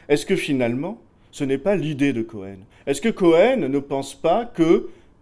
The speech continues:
le ghetto est bon pour les Juifs ? Pour justifier, et je terminerai là-dessus, cette hypothèse,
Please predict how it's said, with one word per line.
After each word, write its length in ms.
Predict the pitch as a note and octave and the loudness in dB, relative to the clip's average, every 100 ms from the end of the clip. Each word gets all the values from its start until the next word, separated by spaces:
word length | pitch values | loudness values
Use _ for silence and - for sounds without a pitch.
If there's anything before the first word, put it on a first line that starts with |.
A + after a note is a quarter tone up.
| _ _ _ - | _ _ _ -8
le 260 | C#3 A3 | 4 6
ghetto 520 | F#3 F3+ - D3+ - - _ _ _ _ | 6 4 4 -4 -6 -14 _ _ _ _
est 80 | B2+ | -6
bon 300 | A2 A#2 F#2+ - _ - | -6 -8 -10 -14 _ -20
pour 160 | - G2+ | -14 -14
les 100 | E2+ | -14
Juifs ? 320 | F2 - _ _ _ _ _ _ _ _ - _ _ _ _ _ | -20 -20 _ _ _ _ _ _ _ _ -20 _ _ _ _ _
Pour 120 | D#3+ D#3+ | -2 0
justifier, 800 | A3 - G#3 - G3+ F3 C#3+ - _ | 0 -2 -8 2 4 4 2 -10 _
et 60 | C3+ | -12
je 80 | - | -4
terminerai 420 | C3+ C#3 C3+ C3 | -4 -2 -2 0
là-dessus, 520 | C3 B2+ - E3+ A3 - _ _ _ _ _ - | -2 -4 -8 -8 -8 -14 _ _ _ _ _ -12
cette 260 | - - | -8 -8
hypothèse, 720 | C3+ C#3 C3 D#3 F#3 A3 E3+ | -6 -4 -2 2 0 0 -6